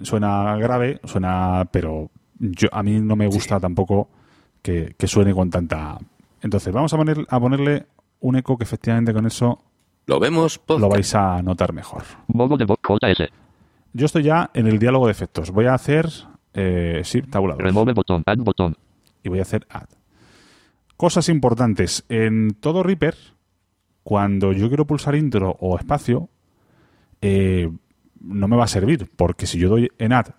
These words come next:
Speaker 1: añadir espacio, lo que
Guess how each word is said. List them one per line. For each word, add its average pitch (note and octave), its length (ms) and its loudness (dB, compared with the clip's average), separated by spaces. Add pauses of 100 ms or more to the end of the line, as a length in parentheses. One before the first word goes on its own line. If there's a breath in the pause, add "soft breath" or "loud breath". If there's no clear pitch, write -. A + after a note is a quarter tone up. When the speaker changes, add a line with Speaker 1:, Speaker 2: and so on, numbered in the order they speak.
(300)
Speaker 1:
añadir G2+ 540 0
espacio, - 580 -2 (380)
lo F2+ 160 -2
que E2+ 320 -2